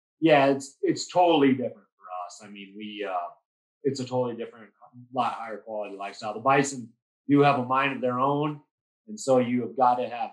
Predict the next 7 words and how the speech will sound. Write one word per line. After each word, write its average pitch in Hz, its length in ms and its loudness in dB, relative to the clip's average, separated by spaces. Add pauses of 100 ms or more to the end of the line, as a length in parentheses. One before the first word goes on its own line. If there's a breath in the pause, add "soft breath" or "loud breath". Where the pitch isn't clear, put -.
(180)
patience. 139 760 -2
You 107 120 -16
gotta 113 400 -6 (680)
practice 127 420 2
good 131 120 0
animal 120 440 -12
husbandry. 120 800 -6